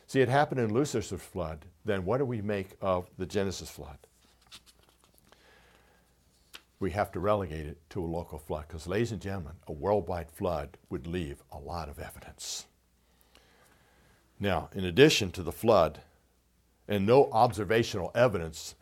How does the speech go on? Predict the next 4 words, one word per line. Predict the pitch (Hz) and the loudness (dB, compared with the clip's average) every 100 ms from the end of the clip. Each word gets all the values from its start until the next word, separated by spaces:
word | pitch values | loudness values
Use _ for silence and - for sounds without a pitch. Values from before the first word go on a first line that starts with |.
| _ _ _ _ _ _ _ _ _ _ _ _ | _ _ _ _ _ _ _ _ _ _ _ _
for | 104 90 | 0 2
the | 90 85 | 0 -2
Genesis | 71 117 127 - 78 | 4 4 4 -2 -6
flood, | - 80 80 | -4 -4 -4